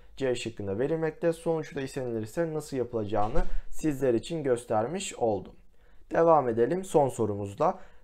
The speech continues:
Bir sayının üç eksiğinin iki katı aynı sayının dört katının iki fazlasına eşittir. Buna göre bu sayı kaçtır deniliyor. Şimdi bu sayımıza gene x diyebiliriz veya başka a da diyebiliriz. Fark etmez arkadaşlar. Buna da a diyelim.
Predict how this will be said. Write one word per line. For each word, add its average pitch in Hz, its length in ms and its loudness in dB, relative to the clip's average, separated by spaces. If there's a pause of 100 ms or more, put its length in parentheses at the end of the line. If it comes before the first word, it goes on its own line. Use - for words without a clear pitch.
(100)
Bir 185 200 -4
sayının 190 520 -2
üç 165 220 -4
eksiğinin 170 500 -2
iki 143 240 -12
katı - 320 -2
aynı 170 280 2
sayının 139 360 -4
dört 147 220 0
katının 135 420 -10
iki 139 160 -12
fazlasına 131 540 -2
eşittir. - 560 -8 (300)
Buna 170 160 2
göre 127 240 2
bu 131 80 -2
sayı 143 280 -2
kaçtır 135 440 -2
deniliyor. 101 380 -4 (440)
Şimdi 165 180 -2
bu 196 80 -2
sayımıza 190 380 0
gene 185 240 0
x 180 260 -6
diyebiliriz 127 540 2
veya 165 200 4
başka 160 280 0
a 170 260 -2
da 147 120 -2
diyebiliriz. 110 380 -2
Fark 151 300 -2
etmez 117 280 -4
arkadaşlar. 101 540 -2
Buna 180 200 0
da 175 120 2
a 156 220 2
diyelim. 110 360 -2